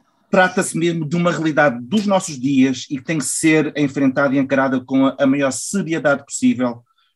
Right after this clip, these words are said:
e espírito de missão, espírito de missão a fim de salvar o planeta e todas as suas formas de vida.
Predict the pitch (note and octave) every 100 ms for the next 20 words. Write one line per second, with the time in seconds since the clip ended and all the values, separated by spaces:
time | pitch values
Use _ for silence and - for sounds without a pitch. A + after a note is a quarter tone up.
0 | _ _ C#3 C3 - F3 E3 D#3+ D3+ G3
1 | G3 - E3 D#3+ D#3 D#3 D#3 _ - -
2 | - D3 C3+ C#3+ D3 C3 D3+ C#3+ C#3+ C#3
3 | B2+ D3 C3+ - C3 B2 C3 B2 - B2+
4 | C3 B2+ A#2 A#2 _ _ _ - - -
5 | C3 C3 A2+ B2+ B2 - A#2+ A#2 G2+ F#2
6 | F#2+ E2 D#2